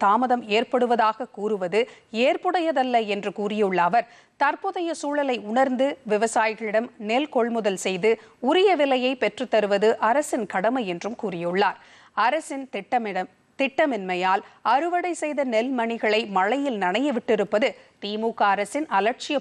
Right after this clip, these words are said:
போக்கை காட்டுவதாகவும் நயினார் நாகேந்திரன் குற்றம் சாட்டியுள்ளார். டெல்டா காரன் என்று பெருமிதம் கொள்ளும் முதலமைச்சர் ஸ்டாலின், போர்க்கால அடிப்படையில் விவசாயிகளிடமிருந்து நெல் கொள்முதல் செய்து விவசாயிகள் நலனை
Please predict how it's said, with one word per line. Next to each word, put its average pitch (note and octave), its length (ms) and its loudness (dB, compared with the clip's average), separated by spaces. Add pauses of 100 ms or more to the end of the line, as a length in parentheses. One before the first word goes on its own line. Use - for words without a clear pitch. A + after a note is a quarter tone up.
போக்கை A3+ 280 0 (100)
காட்டுவதாகவும் F3+ 840 0 (280)
நயினார் E4 400 2
நாகேந்திரன் G3 540 -4
குற்றம் B3 340 -4
சாட்டியுள்ளார். F3+ 680 0 (520)
டெல்டா C4+ 400 2 (120)
காரன் A#3 300 2 (120)
என்று G#3 220 -2 (100)
பெருமிதம் B3+ 460 0 (100)
கொள்ளும் A3 340 2 (140)
முதலமைச்சர் G3+ 640 0
ஸ்டாலின், G3 400 0 (260)
போர்க்கால F#3+ 500 2
அடிப்படையில் A3+ 580 -2 (280)
விவசாயிகளிடமிருந்து A#3+ 1040 0 (180)
நெல் A3 240 0
கொள்முதல் G#3+ 500 0
செய்து A3+ 260 2 (180)
விவசாயிகள் G#3 680 0
நலனை G#3 280 0